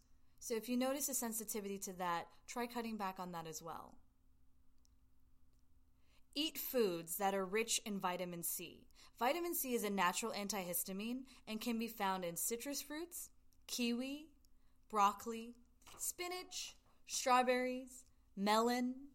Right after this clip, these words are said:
and cabbage. Beta carotene is an antioxidant that supports the respiratory system. You can increase beta carotene intake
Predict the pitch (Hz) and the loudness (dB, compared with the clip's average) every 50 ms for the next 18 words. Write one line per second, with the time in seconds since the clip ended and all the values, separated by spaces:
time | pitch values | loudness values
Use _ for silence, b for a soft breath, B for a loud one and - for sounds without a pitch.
0 | - - - 220 233 247 262 247 - - 185 180 175 - 170 113 - - - - | -20 -4 2 4 6 6 6 4 2 4 4 4 4 2 -2 -10 -12 -12 -12 -12
1 | - - - - - - - _ - _ - - - - - - - - 202 202 | -12 -16 -20 -20 -20 -20 -20 _ -20 _ -20 -20 -20 -20 -20 -20 -6 2 6 6
2 | 233 277 - - - 214 196 196 190 190 - 185 170 160 160 160 170 196 - b | 6 6 4 0 0 2 2 2 2 0 -2 -4 -4 -6 -6 -8 -10 -12 -14 b
3 | b b b b b b 233 233 226 240 240 262 277 285 285 311 277 - 220 214 | b b b b b b 4 6 6 4 4 2 2 2 2 2 4 6 6 6
4 | 208 - - 190 175 170 165 - - 180 185 - - 226 233 - - - 208 220 | 4 2 -2 -2 -2 -2 -6 -4 -6 -4 -2 0 -2 -2 -2 0 0 2 2 2
5 | 214 - - 233 214 214 220 247 - - 214 - - 180 175 165 - - 170 - | 0 0 -2 0 2 4 4 4 2 0 -4 -4 -4 -4 -4 -4 -6 -6 -6 -8
6 | - 160 143 - 92 - - - - - - - _ _ b b b b b b | -10 -10 -14 -14 -16 -18 -20 -20 -20 -20 -20 -20 _ _ b b b b b b
7 | b b 226 233 262 262 - 320 311 294 277 277 - 277 269 247 247 - - 196 | b b -2 0 0 2 2 2 2 2 2 2 2 0 0 0 0 0 0 0
8 | 202 208 196 - - 226 226 240 254 254 - 254 233 - 185 180 170 - - 165 | 0 0 -2 -4 -4 0 0 0 0 0 0 0 0 -2 -2 -2 -2 -2 -2 -2
9 | 165 165 - - | -6 -6 -8 -12